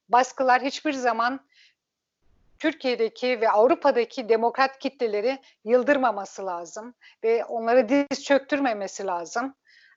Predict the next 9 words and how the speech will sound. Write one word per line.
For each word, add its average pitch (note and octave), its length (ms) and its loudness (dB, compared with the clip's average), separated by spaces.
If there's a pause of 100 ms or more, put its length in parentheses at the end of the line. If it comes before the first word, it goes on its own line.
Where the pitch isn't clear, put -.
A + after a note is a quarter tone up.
(140)
Ee, - 20 -4 (520)
onlar C#4 280 6
saldırdıkça C4+ 880 0 (200)
biz A3 320 -12
aslında, B3+ 600 -4 (160)
e, - 80 -18 (420)
daha B3 220 8
çok - 300 -2 (200)
demokrasi, A3 760 -4